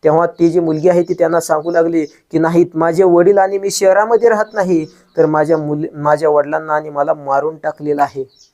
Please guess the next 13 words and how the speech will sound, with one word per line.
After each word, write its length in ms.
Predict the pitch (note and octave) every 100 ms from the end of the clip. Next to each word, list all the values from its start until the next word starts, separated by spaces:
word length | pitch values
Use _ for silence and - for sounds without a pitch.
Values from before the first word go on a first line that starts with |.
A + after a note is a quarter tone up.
| _ _ _ _
राघव 400 | C3+ C3+ C3 D#3+
चौधरी, 400 | D#3+ D#3 C#3+ D3
म्हणजे 240 | D3 C#3+ C#3+
माझ्या 320 | C#3+ C#3+ C#3+
चुलत्याने." 680 | C#3+ C3 C#3+ C3+ B2+ - _ _ _ _ _ _ _ _ _ _ _ C#3+
मंडळी, 340 | C#3+ D3+ F#3
त्या 200 | F#3 E3
ठिकाणी 440 | E3 E3+ E3+ F3+ F3+ _ _ -
त्या 100 | E3
स्टॉपवरती 520 | - F3 E3+ F3 E3+
पोलीस 440 | F3 E3+ E3+ F#3+
वगैरे 360 | F#3 F3 F#3 F3+
आले 320 | E3+ E3+ D3